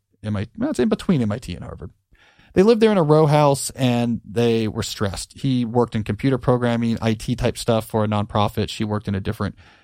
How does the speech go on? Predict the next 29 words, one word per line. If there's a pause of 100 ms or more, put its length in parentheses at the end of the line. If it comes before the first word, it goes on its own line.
(200)
like,
policy
shop
or
nonprofit. (400)
And
they
decided
they
were
going
to (260)
leave
the
city. (320)
And
they
moved
to
the
house
that
I'm
showing
you
on
the
screen
now.